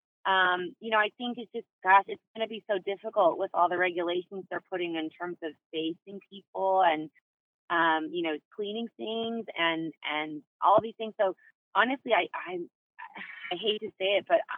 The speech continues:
I would, I almost wonder if they're even gonna open anytime this year. I, it may not even be this year. It may be next year. Um, I know some places are starting to open, um, like Disney World and Magic Mountain, I think.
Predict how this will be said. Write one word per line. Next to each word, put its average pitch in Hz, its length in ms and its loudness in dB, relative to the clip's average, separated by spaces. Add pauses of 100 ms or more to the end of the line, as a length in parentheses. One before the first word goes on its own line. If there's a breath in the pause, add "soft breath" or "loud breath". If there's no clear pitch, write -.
(180)
I 160 200 2
would, 202 160 -2 (160)
I 151 200 0
almost 190 400 -4
wonder 175 320 -2
if 170 140 0
they're 165 100 0
even 156 160 -2
gonna 156 220 -2
open 151 340 -6
anytime 147 400 -8
this 127 100 -14 (120)
year. 143 180 -8 (300)
I, 427 140 8 (100)
it 339 180 -8
may 311 140 -6
not 302 160 -4
even 143 220 6
be 139 160 -2
this 147 180 -10
year. 139 200 -8
It 120 140 -10
may 139 180 -10
be 135 120 -14
next 139 220 -12 (100)
year. 127 300 -12 (180)
Um, 143 420 -4 (480)
I 208 100 0
know 214 260 6
some 214 180 8
places 226 280 -6
are 208 160 -2
starting 262 320 2
to 247 80 6
open, 226 460 -2 (100)
um, 185 400 -2
like 151 160 -8
Disney 170 280 -6
World 156 560 2
and 151 460 -8
Magic 160 340 -4
Mountain, 160 300 -4
I 196 180 -4
think. 202 260 -12